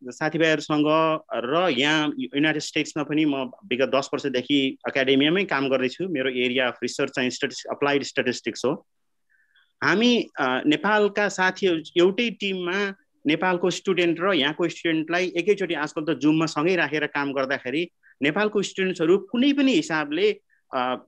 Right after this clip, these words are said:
अस्ट्रेलिया, इङ्ल्यान्ड अथवा चाहिँ साउथ अफ्रिका, कुनै यहाँ त अलि धेरै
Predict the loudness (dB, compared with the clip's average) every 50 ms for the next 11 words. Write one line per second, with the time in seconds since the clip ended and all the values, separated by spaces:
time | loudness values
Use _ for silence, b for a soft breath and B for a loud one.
0 | _ -2 -2 -2 0 2 2 4 4 4 4 4 4 2 2 2 2 2 2 2
1 | 2 2 0 0 -4 -4 -6 -8 -4 -2 0 0 2 2 2 2 2 0 0 -2
2 | -2 -2 0 -2 -4 -4 -4 -4 -2 -2 -2 -2 0 0 2 0 0 0 0 0
3 | 0 0 0 -2 -4 -4 -6 -14 _ _ _ -6 -2 -2 0 0 2 2 2 2